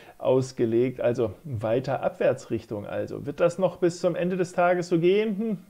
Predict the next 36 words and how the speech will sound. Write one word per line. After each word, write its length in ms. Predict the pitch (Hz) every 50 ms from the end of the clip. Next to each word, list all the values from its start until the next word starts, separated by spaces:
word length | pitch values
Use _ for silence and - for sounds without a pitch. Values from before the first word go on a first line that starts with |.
| - -
im 120 | 160 160
Moment 300 | 147 147 147 160 185 196
ist 180 | - 170 165 -
zumindest 380 | - 170 160 170 165 165 165 -
mal 100 | 147 147
nichts 160 | 147 143 -
anderes 460 | - - 160 165 156 156 - - -
da 160 | 147 131 139
großartig 760 | 139 - 156 139 127 151 170 160 160 131 135 143 151 131 131
zu 100 | - -
erkennen. 440 | 127 - - - 156 160 165 165 165 - - - - - - - - - - - - _
Und, 300 | - - 143 143 135 127
äh, 280 | 139 135 131 135 135 131 123 - - - _ _ _
wir 160 | 135 131 123
werden 300 | 123 127 123 127 131 123
sehen, 240 | 117 127 127 127 120
was 120 | 127 117 -
die 120 | - -
Amerikaner 640 | - 120 127 123 - - - - 165 170 175 160 139
machen. 220 | 123 110 110 110 123
Deshalb 240 | 135 135 170 160
wollen 140 | 170 180 185
wir 80 | 185 175
auch 80 | 143
gleich 240 | - 185 175 170 160
darüber 480 | - 147 160 185 180 185 185 170 170 156
wechseln. 320 | 170 170 170 - 170 139
Aus 160 | 95 127 127
meiner 320 | 147 139 143 170 170 160 151
Sicht 220 | 156 151 151 - 156
ist 160 | 139 - 151
das 120 | 139 131
das 160 | - 143 135
noch 140 | 147 139 127
spannendere 800 | 127 - - - 135 147 185 202 202 165 151 147 139 135 123 117
Bild, 360 | 117 127 127 143 160 165